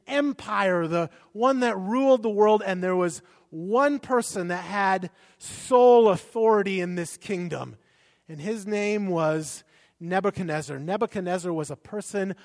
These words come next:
of power and glory. And as we look at the story of Nebuchadnezzar in the Bible, we're gonna see that this power and this glory, uh, went to his head.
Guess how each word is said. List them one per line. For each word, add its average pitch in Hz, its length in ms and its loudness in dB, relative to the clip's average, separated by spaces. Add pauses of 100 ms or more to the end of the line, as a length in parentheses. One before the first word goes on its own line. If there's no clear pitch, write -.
(200)
of 135 140 -12 (140)
power 170 840 -4 (360)
and 151 240 -14
glory. 156 760 0 (800)
And 139 120 -12
as 190 200 -4
we 220 160 -4
look 214 300 2
at 202 220 -4
the 180 80 -4
story 220 580 -2
of 185 100 -4
Nebuchadnezzar 185 680 -4
in 165 80 -6
the 170 100 -6
Bible, 170 400 0
we're 165 120 -4
gonna 185 160 -6
see 214 300 -10
that 175 180 -8
this 196 220 -6 (420)
power 220 480 0
and 196 120 -2
this 190 220 -6
glory, 185 640 0 (320)
uh, 151 180 -4
went 185 380 -4
to 190 140 -10
his 170 200 -4
head. 139 440 -10